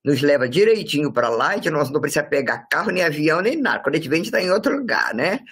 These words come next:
Então, é preciso prestarmos atenção nisso, e aí os, os, as pessoas que assistem ficam ali aguardando, também pode tomar sua água, seu cafezinho,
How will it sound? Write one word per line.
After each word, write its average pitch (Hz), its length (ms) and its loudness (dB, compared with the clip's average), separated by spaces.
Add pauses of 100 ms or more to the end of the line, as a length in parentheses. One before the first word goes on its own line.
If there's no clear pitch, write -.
(460)
Então, 175 640 -2 (340)
é 147 60 0
preciso 139 540 -2
prestarmos 135 480 -2
atenção 123 480 -2
nisso, 190 540 -2 (440)
e 165 120 -4
aí 139 280 2
os, 160 220 0 (500)
os, 143 480 2 (480)
as - 120 -4
pessoas 151 420 0
que - 80 -2
assistem 139 640 -4 (300)
ficam 156 260 2
ali 127 200 2
aguardando, 131 580 0
também 147 220 0
pode 110 200 0
tomar 113 220 0
sua 90 260 -2
água, 147 280 0
seu 123 160 -2
cafezinho, 180 840 -2